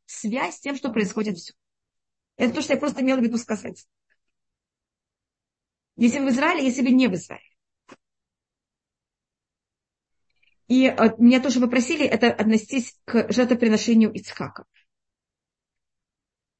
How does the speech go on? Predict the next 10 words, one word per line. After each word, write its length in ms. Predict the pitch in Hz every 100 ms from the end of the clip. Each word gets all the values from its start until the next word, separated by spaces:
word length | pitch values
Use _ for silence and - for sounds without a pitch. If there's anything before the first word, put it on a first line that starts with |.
| _ _ _ _ _ _ _ _
Пожалуйста. 560 | 208 - 311 - - - _ _ _ _ _ _ _ _ _ _ _ _ _ _ _ _ _ _ _ _
Значит, 300 | 220 240 254 -
это 160 | 269
у 60 | 262
нас 240 | 285 -
первый 340 | - 320 311 294
раз 320 | 208 226 -
в 120 | _
Торе, 400 | - 226 226 -
девочки, 360 | - 196 160